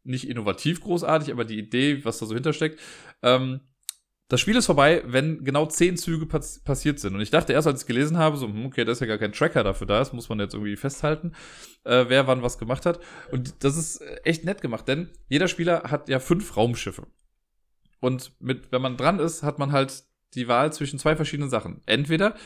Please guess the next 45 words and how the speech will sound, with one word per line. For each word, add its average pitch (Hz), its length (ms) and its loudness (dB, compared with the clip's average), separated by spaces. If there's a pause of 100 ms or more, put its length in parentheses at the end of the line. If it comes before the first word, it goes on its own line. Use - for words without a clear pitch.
(100)
ich - 160 -4
platziere 165 500 0
ein 117 180 0
neues 170 340 4
Raumschiff 139 440 -2
auf 127 380 2
einem 110 220 0
Landesektor 104 640 2
eines 95 220 -2
Planeten, 95 480 -2
das 127 120 -6
heißt 85 140 -4
dann, 87 80 -10
glaub 90 140 -8
ich, - 80 -12
auf 92 120 -6
einem 82 160 -6
Planeten 92 360 -6
landen, 113 360 -4 (300)
und 110 80 -6
jedes 127 240 2
dieser 117 300 4
Planetentableaus 135 840 0 (300)
hat - 320 -2
quasi 117 380 0 (260)
eine 123 100 0
linke 143 280 4
und 120 120 -2
eine 107 80 0
rechte 107 220 -2
Seite. 85 380 -2 (100)
Und - 120 -4
der - 80 2
Unterbereich 151 500 2
ist 131 120 -6
der 120 60 2
Landebereich. 113 560 0
Das 101 140 -10
heißt, 117 120 -2
ich - 60 -20
kann 131 160 -4
eines 151 300 -4
meiner 113 160 -6
Raumschiffe 143 420 -2
nehmen 165 240 -2